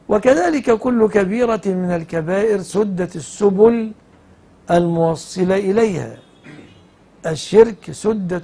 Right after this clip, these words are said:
كل السبل الموصلة إليه، من تعظيم الأشخاص والمبالغة في الإطراء و-، وبناء القبور على المساجد وغير ذلك. القتل كذلك، نهينا عن مقدماته، السب والشتم والتباغض والتحاسد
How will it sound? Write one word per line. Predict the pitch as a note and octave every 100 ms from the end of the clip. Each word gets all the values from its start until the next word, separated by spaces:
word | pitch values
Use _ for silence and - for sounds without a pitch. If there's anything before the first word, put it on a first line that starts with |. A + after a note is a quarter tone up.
| -
كل | A#3 A3
السبل | F3+ - G#3+ G#3
الموصلة | F#3+ F3+ E3 G3 G#3+
إليه، | G3+ A3 E3
من | D#3+ D#3
تعظيم | E3 F3 F#3+
الأشخاص | F3+ F3+ D3 F3+ F#3+ F#3 - _ - - - - - _
والمبالغة | G3 G3 G3 F#3 F#3+ G3+ F#3+
في | F3+ E3+
الإطراء | F3 E3+ F3 F3+ G3 F#3+ G#3 A3+ D#3
و-، | D#3+ D#3+ D3+ D3+ D3+
وبناء | E3 E3 D#3+ - - B3+ G#3+ E3 G3
القبور | G3+ - F#3+ G3
على | F3+
المساجد | E3+ D#3+ F#3+ G3 G3
وغير | G3 A#3+
ذلك. | G#3 A3+ F3 D#3+
القتل | F3 - G#3+ F#3+ F3+
كذلك، | F#3 F#3 G#3+ E3 D3 _ _ _ _ _ _
نهينا | F#3 G#3 G#3
عن | G3
مقدماته، | F#3+ G#3 F#3+ G3+ A3 G3+ -
السب | C#3 - - - G3+ F3 D#3
والشتم | E3+ D#3+ - G3 G3 F3+
والتباغض | E3+ D#3 E3 E3 G3 G3 F3
والتحاسد | D#3 D3 - B2+ F#3+ G3 D#3+ F3+